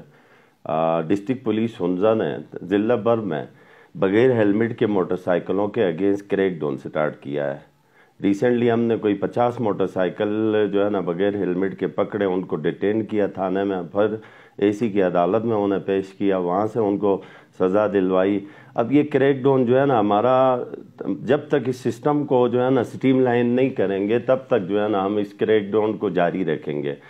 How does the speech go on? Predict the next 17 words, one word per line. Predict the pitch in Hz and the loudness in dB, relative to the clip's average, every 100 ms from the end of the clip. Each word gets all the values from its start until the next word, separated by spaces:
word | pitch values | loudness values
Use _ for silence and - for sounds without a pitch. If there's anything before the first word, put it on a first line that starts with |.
| - - _ _ | -20 -20 _ _
डेली | - 113 123 151 151 | -2 2 4 2 2
चार | 151 147 | 2 2
से | 139 135 | 0 -2
छः | - 135 131 135 - - _ - - - | 2 4 4 2 -2 -20 _ -20 -8 -2
तमाम | 120 147 151 | 0 2 0
थानों | 131 107 92 92 | 0 0 2 2
में, | 90 90 | 2 2
ज़िला | 107 123 135 | 2 2 2
भर | 135 135 | 2 2
के | 131 | 0
तमाम | 98 110 123 131 | 0 2 2 2
थानों | 120 104 101 110 | 2 2 2 2
के | 113 | 4
एरियो | 110 101 110 | 4 4 2
में | 113 104 | 4 2
नाके | 92 90 120 | 2 2 2
लगेंगे | 117 113 110 104 104 104 | 2 2 2 2 2 0